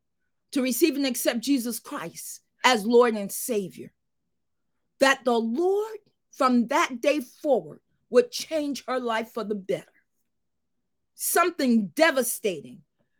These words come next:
made that woman break down into tears. And it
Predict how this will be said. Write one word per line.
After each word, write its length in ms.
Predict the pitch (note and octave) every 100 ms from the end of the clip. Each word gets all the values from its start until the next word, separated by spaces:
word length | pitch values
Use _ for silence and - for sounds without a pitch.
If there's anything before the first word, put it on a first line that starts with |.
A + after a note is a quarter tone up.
| _
made 640 | G#3+ C4+ F4 G#4 F#4+ F4+ B3
that 220 | D#4 D4+
woman 640 | C4 C4 C#4 A3+ C#3 D3 - _ _ _ _ _
break 300 | C4 C#4 A3+
down 260 | A3+ A3 A3
into 260 | G#3 G#3
tears. 720 | - - D#3+ C#3 _ - - _ _ _ _ _ _ _ _ _ _ _ -
And 240 | C4+ B3
it 160 | G#3+